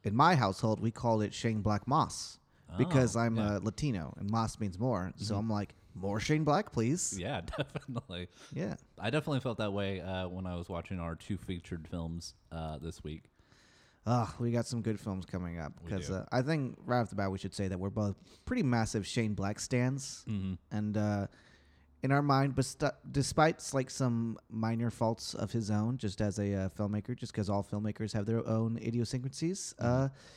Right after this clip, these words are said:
Speaker 1: we both really enjoy his work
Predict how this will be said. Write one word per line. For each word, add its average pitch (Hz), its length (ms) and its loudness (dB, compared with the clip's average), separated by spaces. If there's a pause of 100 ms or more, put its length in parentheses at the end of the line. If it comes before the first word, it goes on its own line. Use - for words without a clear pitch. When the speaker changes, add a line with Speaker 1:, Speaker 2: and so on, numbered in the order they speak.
(920)
Speaker 1:
we 127 140 4
both 131 240 6
really 123 560 6
enjoy 113 460 4
his 104 200 2
work 110 400 -2